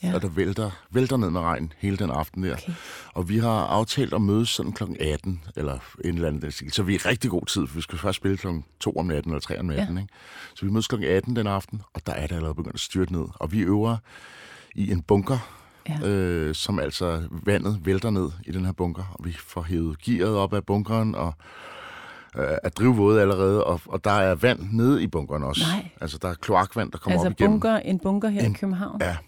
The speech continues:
Speaker 2: præcis, ikke? For det er altså
Speaker 1: Så I
Speaker 2: virkelig
Speaker 1: øver lige lidt, inden I skal op og spille?
Speaker 2: Nej, vi skal bare ned og hente
Speaker 1: Nå, I
Speaker 2: gearet,
Speaker 1: skal bare ned og hente
Speaker 2: og have det
Speaker 1: gearet,
Speaker 2: ind
Speaker 1: ja.
Speaker 2: i vognen, og så køre, og vi tænker, vi har gode tid.
Speaker 1: Ja,
Speaker 2: Der er
Speaker 1: ja.
Speaker 2: masser af tid. Der er otte
Speaker 1: Ja.
Speaker 2: timer, til vi skal
Speaker 1: Ja.
Speaker 2: spille, ikke?
Speaker 1: Mhm.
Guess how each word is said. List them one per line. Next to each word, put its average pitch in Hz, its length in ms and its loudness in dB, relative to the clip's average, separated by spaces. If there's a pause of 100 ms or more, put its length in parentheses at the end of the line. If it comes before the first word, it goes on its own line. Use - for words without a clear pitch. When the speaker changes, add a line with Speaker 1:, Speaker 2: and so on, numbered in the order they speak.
(160)
Speaker 2:
præcis, 107 380 -2
ikke? 107 120 -2
For - 60 -10
det 95 180 0
er 78 160 -2
altså 78 120 -6
Speaker 1:
Så 80 60 -8
I 73 40 -8 (160)
Speaker 2:
virkelig 190 260 4
Speaker 1:
øver 214 300 4
lige 214 260 2
lidt, 208 180 2
inden 202 260 2
I 220 80 4
skal 185 260 -2
op 175 160 0
og 180 80 -4
spille? 185 520 -2
Speaker 2:
Nej, 113 140 6
vi 123 80 2
skal - 120 -4
bare 151 120 4
ned 165 100 4
og 156 80 4
hente 147 240 2
Speaker 1:
Nå, - 20 4
I - 20 4
Speaker 2:
gearet, 190 140 4
Speaker 1:
skal 147 80 2
bare 214 120 4
ned 202 80 2
og 208 60 2
hente 214 160 -2
Speaker 2:
og 104 60 4
have 120 120 6
det 117 80 2
Speaker 1:
gearet, 135 120 4
Speaker 2:
ind 143 80 4
Speaker 1:
ja. 143 60 6
Speaker 2:
i 120 40 4
vognen, 127 340 2
og - 100 0
så - 80 -4
køre, 110 380 4
og 101 100 2
vi 120 40 0
tænker, 123 300 2
vi 110 100 0
har 113 80 4
gode 107 360 2
tid. - 160 -4 (140)
Speaker 1:
Ja, 214 60 -2
Speaker 2:
Der 240 60 2
er - 60 4
Speaker 1:
ja. 98 60 6
Speaker 2:
masser 98 300 2
af - 40 -6
tid. - 140 -8
Der 87 100 0
er 90 100 6
otte 107 140 6
Speaker 1:
Ja. 127 60 0 (160)
Speaker 2:
timer, 85 160 -4
til 82 120 -8
vi 67 60 -6
skal 185 80 -2
Speaker 1:
Ja. 180 60 -2
Speaker 2:
spille, 76 240 -6
ikke? 90 220 -6
Speaker 1:
Mhm. 175 300 -4